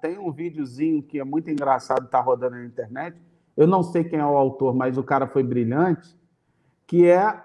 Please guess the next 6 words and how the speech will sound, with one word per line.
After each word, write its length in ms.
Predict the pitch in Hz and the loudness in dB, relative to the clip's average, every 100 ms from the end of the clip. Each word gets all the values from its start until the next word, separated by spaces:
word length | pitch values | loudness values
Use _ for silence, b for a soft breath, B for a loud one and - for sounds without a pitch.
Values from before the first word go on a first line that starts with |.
| - | -4
o 220 | 202 233 | -4 0
Bolsonaro 880 | 220 226 226 240 226 180 202 233 247 | 2 2 0 -4 -2 0 0 -2 -4
na, 300 | 277 214 196 | -4 -4 -4
no 140 | 180 | -8
seu 200 | 180 196 | -4 -2
gabinete, 880 | 185 190 202 196 180 202 - - 294 | -2 -4 -4 -2 0 0 -2 -14 -16